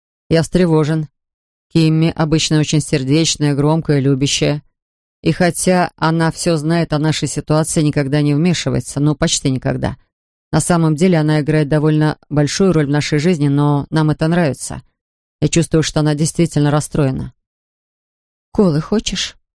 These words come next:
спрашивает она, уже отправляясь в кухню. "Конечно". Оставляю рюкзак у входной двери и иду за ней. В кухне она разбивает кусок льда, который лежит на старомодном подносе.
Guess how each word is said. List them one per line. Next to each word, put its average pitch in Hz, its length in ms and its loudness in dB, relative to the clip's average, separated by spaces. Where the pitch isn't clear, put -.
спрашивает 147 720 0
она, 147 240 2
уже 139 160 0
отправляясь 143 560 0
в - 40 -20
кухню. - 440 -4
"Конечно". 135 580 -2
Оставляю 196 540 2
рюкзак 160 360 0
у 151 40 -2
входной 147 400 -2
двери 175 340 2
и 147 80 2
иду 147 160 0
за 143 160 0
ней. 139 280 -2
В - 100 2
кухне 190 280 2
она 170 180 2
разбивает 147 520 0
кусок 147 360 -4
льда, 143 300 0
который 151 360 -2
лежит 147 320 -2
на 156 60 0
старомодном 143 640 0
подносе. 139 580 -4